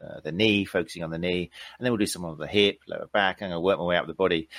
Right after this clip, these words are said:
But I was conscious that, um, I'm kind of, like, doing the human body a disservice by breaking it down into these individual body parts.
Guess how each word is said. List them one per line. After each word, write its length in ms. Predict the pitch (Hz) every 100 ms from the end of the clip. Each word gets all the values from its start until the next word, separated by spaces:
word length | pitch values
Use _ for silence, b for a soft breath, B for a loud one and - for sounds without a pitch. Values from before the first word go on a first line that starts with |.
| B -
But 80 | 113
I 20 |
was 160 | 110
conscious 640 | - 139 143 - 104 - -
that, 280 | 104 92 - _ _ _ _ _ -
um, 580 | 87 85 82 80 78 - _ -
I'm 160 | 95
kind 300 | 90 110 107
of, 120 | 95 92
like, 300 | 90 85 -
doing 340 | 98 90 87
the 80 | 85
human 300 | 95 87 87
body 220 | 90 87 85
a 20 |
disservice 540 | 85 - 92 87 90
by 160 | - 82
breaking 420 | - 90 85 92
it 80 | 85
down 180 | 87 85
into 160 | 82 85
these 160 | 82
individual 300 | 87 82 80
body 160 | 90 92
parts. 220 | 82 78